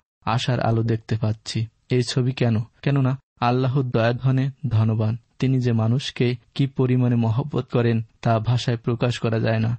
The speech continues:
কেবলমাত্র উপলব্ধির মধ্য দিয়ে বুঝতে হয়। আমাদের গুনাহ সর্বদা আল্লাহর মহব্বতের বিরুদ্ধে চারণ করছে। তথাপি আল্লাহর কাছে আমাদের হৃদয় বহুমূল্য, তাই তো তিনি বিপদের মধ্যে থেকে, মৃত্যুর হাত থেকে,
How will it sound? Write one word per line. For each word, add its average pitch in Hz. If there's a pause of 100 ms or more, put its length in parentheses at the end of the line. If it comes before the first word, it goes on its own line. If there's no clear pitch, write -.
(160)
কেবলমাত্র 120 (220)
উপলব্ধির 131
মধ্য 120
দিয়ে 120
বুঝতে 113
হয়। 107 (200)
আমাদের 120
গুনাহ 127
সর্বদা 117 (160)
আল্লাহর 123
মহব্বতের 120
বিরুদ্ধে 117 (160)
চারণ 113
করছে। 110 (180)
তথাপি 127 (160)
আল্লাহর 139
কাছে - (100)
আমাদের 117 (200)
হৃদয় 120 (140)
বহুমূল্য, 123 (200)
তাই 123
তো 120
তিনি 120 (160)
বিপদের 123
মধ্যে 120
থেকে, 110 (240)
মৃত্যুর 127
হাত 117 (100)
থেকে, 110